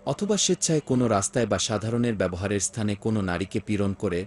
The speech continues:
বা তার পথ রোধ করে বা অশালীন ভাষা, অশ্লীল আওয়াজ, অঙ্গভঙ্গি বা মন্তব্য করেন, কোনো নারীকে অপমান বা বিরক্ত করেন, তবে সেই ব্যক্তি এক বৎসর পর্যন্ত যে কোনো মেয়াদের কারাদণ্ডে অথবা দুই হাজার টাকা পর্যন্ত জরিমানা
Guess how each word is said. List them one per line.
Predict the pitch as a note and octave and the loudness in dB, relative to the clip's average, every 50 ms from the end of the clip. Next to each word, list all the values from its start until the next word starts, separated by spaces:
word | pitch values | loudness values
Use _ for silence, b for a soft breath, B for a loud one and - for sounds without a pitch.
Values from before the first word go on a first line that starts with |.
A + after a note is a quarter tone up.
| G#2 | -4
বা | G2 F#2 | -4 -4
তার | F2+ - F#2+ F2+ F2 - | -2 -2 -2 -4 -2 -2
পথ | - G#2 G2 - - | -4 -4 -4 -4 -2
রোধ | G2 G2+ G#2+ G#2+ - | 0 0 0 0 -2
করে | - G#2+ F#2 F2 F2 F2 | -4 -2 -2 -2 -2 -2
বা | F2 F#2+ E2+ - | -2 -2 -2 -2
অশালীন | - F#2 - - A#2 G#2+ A2 G#2 | -2 -4 -4 -2 -2 0 0 -2
ভাষা, | F2 E2 D#2+ - - F#2+ E2+ F#2 - - - - | -2 -4 -6 -6 -6 -8 -8 -10 -14 -18 -8 -4
অশ্লীল | G#2 G#2 - - - C#3 B2 G2 | -4 -2 -2 -2 -2 0 0 0
আওয়াজ, | E2+ D#2 D#2 F2 F#2+ - - - - - - | 0 -2 -2 -4 -6 -8 -12 -18 -20 -8 -4
অঙ্গভঙ্গি | - A#2 B2+ C3 C#3+ C3 C3+ C#3 C#3 C3 C3+ | -2 0 0 0 0 0 0 0 0 0 0
বা | A#2+ A2 | 2 0
মন্তব্য | G2 F#2 F#2 F2+ - - G2+ F2 F#2 F2 | 2 0 0 -2 -2 -4 -2 -2 -4 -4
করেন, | - - F2 D#2+ E2+ G2+ B2+ - - - - | -2 -2 -2 -2 -2 -4 -6 -10 -14 -6 -2
কোনো | C3+ C3 C3 | 0 2 2
নারীকে | A#2+ A2+ G2+ F#2 G2+ G2+ - A2+ | 2 2 2 0 0 -2 -2 -2
অপমান | G2+ E2+ F#2+ - A2 G#2+ G#2+ G#2+ A2+ | -2 -2 -2 -2 -2 -2 0 0 0
বা | G#2+ G2 | 0 0
বিরক্ত | E2 D#2+ E2+ E2+ E2+ - - G2 | -2 0 -2 -2 -4 -4 -8 -10
করেন, | - - E2 D2+ C2+ A1+ - - - - - - | -8 -6 -6 -8 -8 -12 -14 -18 -20 -16 -2 0
তবে | D#3+ D3+ D3+ E3+ | 2 2 4 4
সেই | - - F#3 F#3 G3 | 4 4 4 4 4
ব্যক্তি | E3 E3 D3 - - D#3+ | 4 2 0 0 0 0
এক | - A#2 A#2+ A2 | 2 2 2 2
বৎসর | G#2 G#2+ G#2 - - D3+ C#3 B2 | 0 -2 0 0 0 0 0 0
পর্যন্ত | - - A#2 G#2 A#2 A2 G#2+ - A#2 A2 | 0 -2 0 2 2 0 0 0 -2 0
যে | G2+ A2+ A2+ | 0 0 0
কোনো | - - B2+ B2+ B2+ | 0 0 0 2 2
মেয়াদের | A#2 A2 G#2+ G#2 G2+ G2+ G#2+ G2 | 4 4 4 2 2 2 0 0
কারাদণ্ডে | - G#2+ F#2+ F#2 F2 G2+ G#2+ G#2+ F2+ G2+ F#2+ F#2+ - | 0 0 0 0 2 2 0 0 2 0 0 0 0
অথবা | G2 G2+ - A#2 G#2+ A2 | -2 -4 -4 -2 -2 -2
দুই | G2+ F2+ A2 A#2 | 0 0 0 0
হাজার | G#2+ G#2 G2+ F2 G#2 G#2 G2 - | 0 0 -2 -2 -2 -2 -2 -4
টাকা | A2 G2 - A2 - | -6 -6 -4 -6 -4
পর্যন্ত | - G2+ F2 D#2 F#2 F2 E2+ - G2+ | -2 -4 -2 -2 -2 -4 -4 -4 -4
জরিমানা | F2+ - F#2 E2 D#2 D2 C#2+ B1+ D2 - | -4 -2 -4 -4 -4 -8 -10 -12 -14 -16